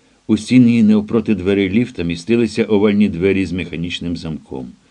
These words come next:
Над дверима світився синім напис «Багаторівнева буферна зона».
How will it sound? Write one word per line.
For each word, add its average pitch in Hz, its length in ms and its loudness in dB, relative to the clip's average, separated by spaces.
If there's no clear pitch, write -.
Над 101 180 0
дверима 123 400 4
світився 101 600 -2
синім 95 420 -4
напис 78 500 -10
«Багаторівнева 123 1160 4
буферна 95 760 -4
зона». 71 500 -10